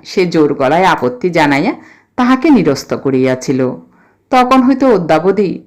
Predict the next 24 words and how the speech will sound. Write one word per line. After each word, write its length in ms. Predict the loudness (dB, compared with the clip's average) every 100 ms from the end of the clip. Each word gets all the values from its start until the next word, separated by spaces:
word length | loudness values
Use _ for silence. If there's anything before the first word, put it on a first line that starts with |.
| -4
প্রসঙ্গটা 520 | -4 0 -2 0 -2
গোলেমালেই 580 | 0 2 2 2 2 0
কাটিয়াছে। 840 | -2 -4 -4 -4 -6 -10 -12 -12 _ _ _ _ _ _ _
গণেশপুরে 600 | 0 2 2 -2 -2 0
আসিয়া 460 | 2 0 -2 -4 -4 -6 _ _ _ -8
একজন 380 | -8 -4 -6
প্রজার 360 | 0 0 2 0
সদরের 600 | 0 -2 0 0 0 -2 -16 _ _ _ 0
গোটা 360 | 2 4 2
দুই 240 | 2 0 -2
ঘর 300 | -2 -2 0
লইয়া 340 | 0 0 -2 -8 _
বিজয় 320 | -2 0 4
নূতন 380 | 2 2 0 0
কাছারি 480 | 0 -2 -2 -2 -2
ফাঁদিয়া 440 | -2 -4 0 -2
বসিয়াছে। 760 | -2 -4 -2 -4 -4 -6 -10 -10 _ _ _ _ -6
সেরেস্তার 540 | 0 2 0 0 -2
কাগজপত্র 760 | 0 0 0 -6 -8 -8 -8 -14 -6
গগনের 480 | 2 2 4 2 0
গৃহে 300 | -2 -2 -2
যাহা 340 | -4 -4 -4
পাওয়া 320 | -2 0 0
গিয়াছে 500 | 0 0 -2 -4 -10